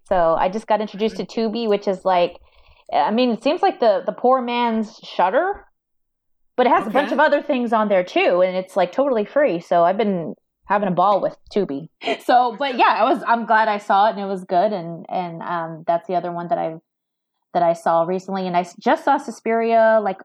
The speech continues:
Speaker 1: maybe a couple months ago, the new s-,
Speaker 2: Which
Speaker 1: the,
Speaker 2: one?
Speaker 1: the remake, and that one was incredible. So
Speaker 2: Really good.
Speaker 1: yeah,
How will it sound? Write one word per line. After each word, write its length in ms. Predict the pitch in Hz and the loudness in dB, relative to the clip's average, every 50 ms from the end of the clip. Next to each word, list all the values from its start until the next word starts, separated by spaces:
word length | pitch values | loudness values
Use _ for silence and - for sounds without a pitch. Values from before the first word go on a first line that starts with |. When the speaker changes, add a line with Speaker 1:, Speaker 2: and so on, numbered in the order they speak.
| - - | -12 -10
Speaker 1:
maybe 320 | 190 190 202 214 214 226 | -8 -6 -6 -6 -4 -4
a 60 | 226 | -4
couple 240 | 226 - 240 240 196 180 | -4 -4 -4 -4 -4 -2
months 280 | 180 196 226 226 - | 0 0 -2 -2 -4
ago, 420 | 302 247 285 294 302 311 330 320 285 226 | -4 -2 -2 0 2 2 2 0 0 -4
the 80 | 202 | -6
new 140 | 175 196 208 | -6 -6 -6
s-, 180 | 214 220 - - - | -6 -8 -12 -16 -16
Speaker 2:
Which 120 | - 190 | -8 -4
Speaker 1:
the, 120 | 208 202 180 | -4 -4 -4
Speaker 2:
one? 180 | 165 170 160 - | -4 -8 -10 -10
Speaker 1:
the 80 | 202 | -10
remake, 380 | 190 196 196 202 214 233 254 - - | -10 -10 -8 -6 -6 -6 -6 -4 -2
and 160 | 190 196 190 | -2 0 2
that 180 | 214 208 247 285 | 2 2 2 0
one 160 | 302 262 233 | -2 -4 -6
was 360 | 208 196 170 - - _ _ _ - | -6 -6 -8 -10 -18 _ _ _ -12
incredible. 600 | 202 180 - 220 233 196 165 147 147 147 147 - _ | -12 -4 -2 0 0 0 -2 -6 -10 -14 -16 -16 _
So 320 | - - - 160 170 175 - _ _ - | -16 -14 -14 -14 -18 -20 -20 _ _ -6
Speaker 2:
Really 300 | - 139 147 135 123 104 | -2 0 0 0 -2 -4
good. 100 | 98 101 | -6 -8
Speaker 1:
yeah, 180 | 90 - - | -8 -8 -8